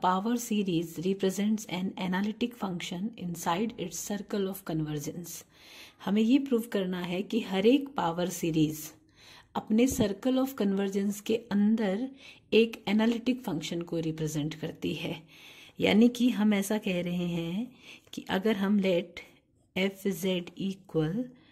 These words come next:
a n z raise to power n be any power series, ठीक है,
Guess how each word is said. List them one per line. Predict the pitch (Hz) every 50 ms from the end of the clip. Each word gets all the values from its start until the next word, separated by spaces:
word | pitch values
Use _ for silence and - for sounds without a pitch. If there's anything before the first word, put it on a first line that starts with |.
| _ _ _ _ _ _ _ _ _ _ _ _ _ _ _ _ - - -
a | 214 220 233 - -
n | - 185 170 175 196 190
z | 170
raise | 175 170 180 180 175 170 165 165 - -
to | 175
power | 165 - 160 156 151 160 160 156 160 - 180 170 170
n | 156 165 185 190 170 - 180
be | 190 202 208 214 247 - - _ _ _ _ -
any | 170 156 160 147 147 160 220 269 277 - - - - _ _ _ _ _ _ _ _ _ _ _ -
power | 165 160 156 151 151 160 175 214 277 269 - - - - _ _ _ _ _ _ _ _ _ _ _ _ _ _ _
series, | - - - - 202 190 156 151 156 - - - - - - - _ _ _ _ _ _ _ _ _ _ _ _ _ _ _ _ _ _ _ _ _ _ _ _ _ _ _ _ - - - _ _ _ _ _ _ _ _ - - - -
ठीक | - 220 220 262
है, | 285 277